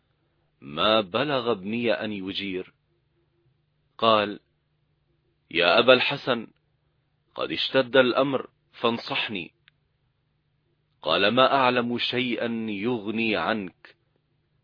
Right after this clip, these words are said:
لكنك سيد بني كنانة، فقم فأجر بين الناس، ثم الحق بأرضك." فقام فقال: "أيها الناس،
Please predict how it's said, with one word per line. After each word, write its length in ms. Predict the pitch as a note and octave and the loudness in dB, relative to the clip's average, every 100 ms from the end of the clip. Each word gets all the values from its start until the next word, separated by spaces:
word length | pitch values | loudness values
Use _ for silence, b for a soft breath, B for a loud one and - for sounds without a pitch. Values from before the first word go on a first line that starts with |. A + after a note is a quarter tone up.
| - | -10
لكنك 640 | C2+ - - B2+ B2+ A#2+ | -6 -4 -4 0 0 0
سيد 580 | A#2+ - B2+ C3+ A#2+ G#2+ | -2 -2 -4 -2 -4 -4
بني 460 | A#2 G2 A#2 B2 A2 | -4 0 0 0 -4
كنانة، 540 | - A2 A#2 A#2 G2 - _ _ _ _ _ _ _ _ - | -2 -2 0 0 -2 -8 _ _ _ _ _ _ _ _ -2
فقم 420 | A2+ - C3+ C3+ | -2 0 -4 -6
فأجر 600 | - A2+ - C3+ C3 A2+ | 0 2 4 2 0 -2
بين 340 | G2 A#2+ B2 | 0 2 2
الناس، 640 | A#2 G#2+ A2+ A2 A2+ - _ _ _ _ _ _ _ _ | 0 -2 0 0 -2 -12 _ _ _ _ _ _ _ _
ثم 340 | - G#2+ G2 | -6 -2 0
الحق 340 | F2+ D#2+ - - | 0 0 -4 -4
بأرضك." 540 | A2 A2+ A2 E2+ F2 _ _ _ _ _ _ _ _ _ _ _ _ | 2 2 2 -4 -8 _ _ _ _ _ _ _ _ _ _ _ _
فقام 640 | - G2 - A#2+ A2+ G#2+ G#2+ - _ _ _ | -6 -4 2 4 4 0 -10 -16 _ _ _
فقال: 680 | - G2 - G2 C#2 C2 - - _ _ _ _ _ _ _ _ _ - | -6 -4 0 -2 -2 -6 -14 -20 _ _ _ _ _ _ _ _ _ -4
"أيها 360 | D#2 G2+ C3 C3 | -2 2 4 4
الناس، 560 | B2+ C3 C3 - - | 2 0 -2 -10 -20